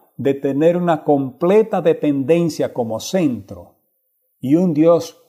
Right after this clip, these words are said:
como ese centro, a un egocentrismo donde el yo y el pensamiento independiente son las metas más grandes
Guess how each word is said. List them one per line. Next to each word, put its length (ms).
como 340
ese 280
centro, 640
a 320
un 360
egocentrismo 1120
donde 280
el 100
yo 420
y 140
el 120
pensamiento 760
independiente 1400
son 360
las 220
metas 480
más 260
grandes 560